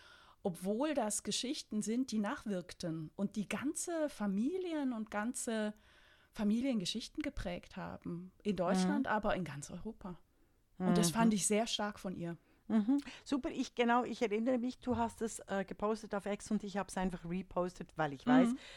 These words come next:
Speaker 2: wenn Isabel Rohner einen Bericht empfiehlt, äh, dann ist es, äh, wunderbar.
Speaker 1: Ach.
Speaker 2: Was mich in dem Rahmen enorm, äh, nicht nur verärgert hat, wo ich wirklich, äh, einen,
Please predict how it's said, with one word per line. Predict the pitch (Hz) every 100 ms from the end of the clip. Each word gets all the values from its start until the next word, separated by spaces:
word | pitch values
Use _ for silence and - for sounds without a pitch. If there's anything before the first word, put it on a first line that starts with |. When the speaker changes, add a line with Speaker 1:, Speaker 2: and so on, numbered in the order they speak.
| -
Speaker 2:
wenn | 170 170
Isabel | 160 165 165 143 139
Rohner | 160 208 214 -
einen | 170 170 170
Bericht | 170 160 165 - -
empfiehlt, | 151 143 - - - 139 - - -
äh, | - 143 -
dann | 156 -
ist | 147 - 156
es, | 147 - 139
äh, | 139 147 - _ _
wunderbar. | 147 151 190 - 131 127 -
Speaker 1:
Ach. | - - - - -
Speaker 2:
Was | 208 220 226
mich | 302 359 285
in | 254
dem | 247 262 294
Rahmen | 233 196 208 226 226 - _ _
enorm, | 202 196 190 202 254 320 185 131 127 156 - - _ -
äh, | 170 170
nicht | 196 214
nur | 196
verärgert | - 165 185 247 220 -
hat, | 196 - -
wo | 165 165
ich | 175 -
wirklich, | 208 214 190 170 - - 165
äh, |
einen, | 165 160 156 - 160 151 160 160